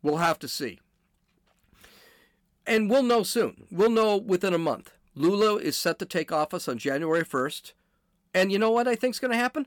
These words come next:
I think he's gonna take office. And then I think he's gonna try and implement all that crap. Bolsonaro, who's not really been seen by the press because the press doesn't like him over there. They're left, the press is as leftist in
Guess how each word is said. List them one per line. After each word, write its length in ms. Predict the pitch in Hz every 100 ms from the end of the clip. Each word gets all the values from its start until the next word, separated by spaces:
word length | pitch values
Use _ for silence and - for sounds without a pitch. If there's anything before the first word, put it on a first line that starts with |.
| -
I 60 |
think 120 | 320 311
he's 60 |
gonna 160 | 254 254
take 240 | 240 226
office. 480 | 226 220 123 - - _ _ _ _ _ _ _ _ _ _
And 180 | 170 175
then 120 | 202
I 80 | 202
think 220 | 196 220
he's 140 | 214 180
gonna 220 | 202 175
try 240 | - 190
and 100 | 185 185
implement 500 | 208 196 185 165 160
all 120 | 151
that 180 | 147 -
crap. 340 | 151 - - -
Bolsonaro, 640 | 196 214 233 226 240 262 - _ _ _ _ _ _ _ _
who's 260 | - 240 165
not 220 | 185 220
really 220 | 226 226
been 200 | 202 190
seen 340 | 180 - 196 202
by 160 | 185
the 80 | 180
press 400 | - - 170 185
because 220 | - 160
the 100 | 139
press 320 | 147 - 160 -
doesn't 380 | 151 135 107
like 260 | 117 135 -
him 160 | 170 175
over 180 | 170
there. 220 | 165 170 175
They're 220 | 127 127
left, 380 | 127 143 - - _ _
the 80 | 139
press 320 | - 175 185
is 160 | 196 147
as 220 | 143 110
leftist 640 | 120 143 170 208 196 - - _ _ _ _
in 500 | 170 151 147 139 131